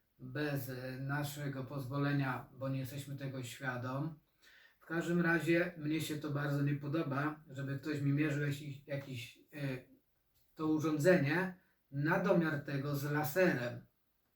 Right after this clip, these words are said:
Laser się używa do kodowania, prawda? Tak jak mamy w sklepie, jak się robi zakupy, przechodzą przez ten temat, ten puntator laser.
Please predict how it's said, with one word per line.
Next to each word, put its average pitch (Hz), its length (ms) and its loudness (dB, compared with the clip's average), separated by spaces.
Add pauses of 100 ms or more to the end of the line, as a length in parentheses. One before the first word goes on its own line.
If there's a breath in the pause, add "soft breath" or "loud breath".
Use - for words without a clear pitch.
(720)
Laser 208 380 2
się 156 120 -2
używa 151 920 2
do 143 160 -4
kodowania, 139 680 0
prawda? 127 400 -6
Tak 131 100 -8
jak 123 140 -8
mamy 131 260 -4
w 120 40 -8
sklepie, 147 400 -6
jak 120 140 -6
się 135 120 -10
robi 127 200 -8
zakupy, 139 460 -6
przechodzą 131 460 -6
przez 120 240 -10
ten 143 180 -10
temat, 139 380 -6
ten 131 180 -10 (520 soft breath)
puntator 139 540 -4
laser. 143 580 2